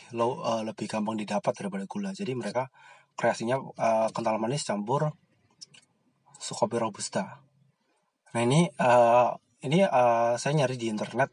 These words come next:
ya. Ini malah agak, agak nggak logis, soalnya espresso itu kan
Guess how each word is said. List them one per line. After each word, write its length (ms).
ya. 80
Ini 80
malah 240
agak, 160
agak 220
nggak 80
logis, 320
soalnya 320
espresso 480
itu 160
kan 240